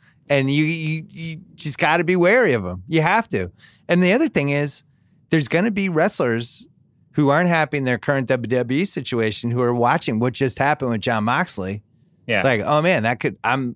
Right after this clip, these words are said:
Speaker 1: I'm next." I'm sure they got calls this week, right? There must have been, what, fifteen people that must have called them, be like, "Hey, man."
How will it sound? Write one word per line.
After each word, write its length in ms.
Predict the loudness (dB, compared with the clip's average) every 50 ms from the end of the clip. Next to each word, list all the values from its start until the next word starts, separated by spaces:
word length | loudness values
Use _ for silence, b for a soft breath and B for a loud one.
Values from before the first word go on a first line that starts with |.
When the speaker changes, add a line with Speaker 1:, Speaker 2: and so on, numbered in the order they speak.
| _ _ -2
Speaker 1:
I'm 160 | -2 0 2
next." 440 | 2 2 2 0 -2 -6 -14 -14 -8 -4
I'm 160 | -2 -2 -2
sure 380 | -2 -4 -4 -2 0 0 0 0
they 120 | 0 0
got 180 | 0 0 0 0
calls 320 | 2 2 2 2 0 -2
this 180 | -6 -8 -6 -6
week, 180 | -6 -6 -4
right? 240 | -2 0 0 0 0
There 120 | -2 -4
must 240 | -2 -2 -4 -4 -4
have 20 | -4
been, 300 | -4 -2 -2 -4 -6 -10 b b b b b b
what, 180 | -2 -2 -2 -2
fifteen 480 | -4 -2 -2 -2 -2 -2 -2 -2 -2
people 380 | -2 -2 -2 -2 -2 -2 -2 -2
that 120 | -2 -4
must 220 | -4 -4 -4 -4 -6
have 100 | -6 -4
called 240 | -2 -2 -2 0
them, 200 | -2 -4 -4 -4
be 80 | -4 -6
like, 120 | -6 -6
"Hey, 180 | -6 -6 -6 -6
man." 420 | -6 -4 -4 -4 -4 -6 -6 -10